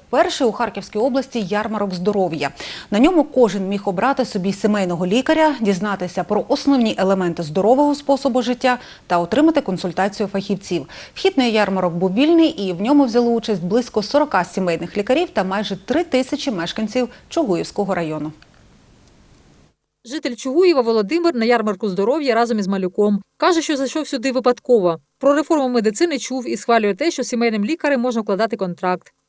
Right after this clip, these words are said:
Speaker 2: Тож, говорить, варто придивитися до кожного лікаря, з яким є можливість поспілкуватися.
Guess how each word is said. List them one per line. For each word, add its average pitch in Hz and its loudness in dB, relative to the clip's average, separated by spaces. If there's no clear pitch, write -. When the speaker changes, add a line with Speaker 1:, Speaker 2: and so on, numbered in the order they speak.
Speaker 2:
Тож, 349 2
говорить, 285 0
варто 254 0
придивитися 240 -2
до 214 -2
кожного 214 0
лікаря, 285 -2
з 214 -2
яким 214 -4
є 202 0
можливість 190 -6
поспілкуватися. 175 -2